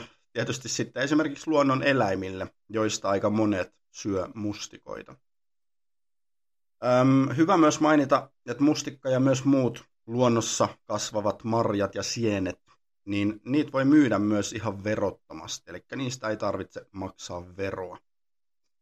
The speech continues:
Tästä itse asiassa oli joku lehtijuttukin, olisikohan muutama, muutama vuosi sitten ollut.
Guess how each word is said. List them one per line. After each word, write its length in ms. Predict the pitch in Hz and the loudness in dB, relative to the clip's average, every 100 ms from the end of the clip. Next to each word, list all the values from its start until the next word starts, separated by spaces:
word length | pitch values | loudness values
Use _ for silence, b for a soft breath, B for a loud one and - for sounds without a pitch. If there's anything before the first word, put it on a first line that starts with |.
| _ _ _ _ _ _ _ _ _ _ | _ _ _ _ _ _ _ _ _ _
Tästä 420 | 131 139 160 135 - | -6 -2 -2 -2 -6
itse 220 | 147 139 | -6 2
asiassa 500 | 151 147 135 143 - _ _ _ _ _ _ _ _ _ _ _ - | 4 4 2 0 -2 _ _ _ _ _ _ _ _ _ _ _ -2
oli 200 | 123 123 | 2 4
joku 260 | 110 117 | 4 4
lehtijuttukin, 1400 | 117 117 113 107 104 - 101 110 107 _ 95 - 90 87 - b b b _ | 6 6 4 -10 -14 -10 -2 -2 -4 _ -20 -14 -10 -10 -12 b b b _
olisikohan 340 | 101 - 151 | -20 -10 -4
muutama, 480 | 117 110 107 107 101 95 _ _ - | 0 2 2 0 -2 -4 _ _ -10
muutama 480 | 120 127 127 127 | -4 0 4 4
vuosi 280 | 113 113 113 | 4 2 0
sitten 340 | - - - 98 | -4 -8 -8 -4
ollut. 360 | 98 95 95 | -2 -2 -6